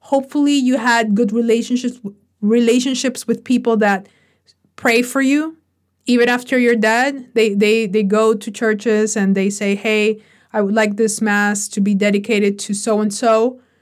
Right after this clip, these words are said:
But that's it. So salvation, which happens later on in life, when you're dead, when you're saved, it has to manifest when you're alive.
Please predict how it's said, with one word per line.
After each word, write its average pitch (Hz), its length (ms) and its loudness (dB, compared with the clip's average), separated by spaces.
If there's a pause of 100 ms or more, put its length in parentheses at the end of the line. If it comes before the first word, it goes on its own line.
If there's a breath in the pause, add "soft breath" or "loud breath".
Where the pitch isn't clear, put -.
(420 soft breath)
But 233 600 0 (320)
that's 202 320 -2
it. - 560 0 (1900 soft breath)
So 269 240 0
salvation, 262 1160 0 (180)
which 240 180 -4
happens 254 960 -2 (640)
later 247 340 2
on 220 220 2
in 254 120 0
life, 185 520 -4 (920)
when 196 180 0
you're 240 120 4
dead, 196 420 -2 (180)
when 202 140 0
you're 202 140 2
saved, 247 760 -2 (760)
it 254 120 0
has 277 260 0
to 302 80 -2
manifest 254 800 -2
when 220 180 0
you're 208 140 2
alive. 196 760 -2